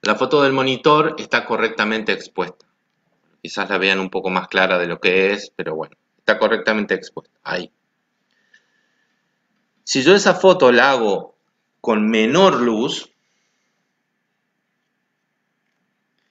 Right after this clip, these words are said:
lo que voy a poder hacer es cerrar el diafragma y mantener la misma velocidad. Y esa foto va a tener menor registro, ¿ven?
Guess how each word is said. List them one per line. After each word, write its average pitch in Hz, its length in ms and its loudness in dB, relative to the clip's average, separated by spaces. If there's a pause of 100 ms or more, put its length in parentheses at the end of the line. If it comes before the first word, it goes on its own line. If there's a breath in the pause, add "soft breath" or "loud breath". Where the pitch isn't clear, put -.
(400)
lo 92 100 -4
que - 20 -10
voy 98 120 0
a 107 100 2
poder 117 180 4
hacer 135 500 2
es 110 320 -4
cerrar 101 460 0
el 131 80 0
diafragma 151 680 0
y 104 100 -8
mantener 98 500 -4
la 107 100 -2
misma 110 300 -4
velocidad. 147 720 0 (1800)
Y 107 80 -12
esa 107 220 -6
foto - 280 -2
va 123 100 2
a - 40 -6
tener 110 380 0
menor 101 420 -2
registro, 95 540 -4
¿ven? 110 280 -10